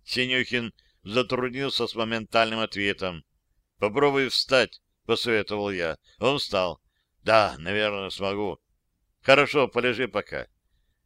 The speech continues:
Капитан осторожно прилег. "Сейчас". Я в изнеможении растянулся на траве.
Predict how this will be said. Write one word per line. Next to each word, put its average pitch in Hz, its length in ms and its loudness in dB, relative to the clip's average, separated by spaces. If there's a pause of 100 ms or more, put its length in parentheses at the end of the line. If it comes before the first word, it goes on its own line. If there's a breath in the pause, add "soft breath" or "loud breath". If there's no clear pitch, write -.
Капитан 175 480 4
осторожно 143 520 2
прилег. 107 460 0 (760)
"Сейчас". 127 960 4 (520 soft breath)
Я 123 380 10
в 123 160 -2
изнеможении 120 800 0
растянулся 110 800 -2
на 104 140 -6
траве. 92 580 -2